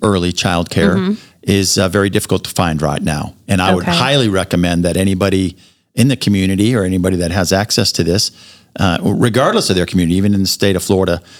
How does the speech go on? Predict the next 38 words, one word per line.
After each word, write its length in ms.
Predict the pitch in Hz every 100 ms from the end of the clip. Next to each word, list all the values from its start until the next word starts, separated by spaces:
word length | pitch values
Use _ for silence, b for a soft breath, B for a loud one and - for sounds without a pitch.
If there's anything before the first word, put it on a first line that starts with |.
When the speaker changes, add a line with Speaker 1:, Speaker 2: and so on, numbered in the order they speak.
| B B
Speaker 1:
should 300 | - 135 127
you 100 | 120
be, 420 | 110 113 107 104 101 b b b -
uh, 240 | 104 98
considering 440 | 92 107 - 110 101
a 60 |
family 540 | 95 110 107 120 123 127
and, 180 | 95 87
and 160 | 95 90
Speaker 2:
Mm-hmm. 40 |
Speaker 1:
maybe, 240 | 95 98 104 98 98 -
you 140 | 104
know, 180 | 92 90
if 140 | 95
you 140 | 87 87
are 220 | 90 95
a, 280 | - 90 90 -
a 100 | -
pregnant 360 | - - 98 101
mom 180 | 92 92
at 60 | 104
this 140 | 95
point, 380 | - 92 92 - B B B B _ -
uh, 220 | 90 85
definitely 680 | 98 117 123 147 135 135 127
if 80 | 107
childcare 500 | - 107 113 117 113
is 80 | 107
going 200 | 110 110
to 60 |
be 120 | 104 107
in 80 |
your 100 | 101
future, 340 | 95 110 107 117
Speaker 2:
Mm-hmm. 100 | 92
Speaker 1:
research 400 | 95 95 98 -
that 220 | 98 -
now, 260 | 107 73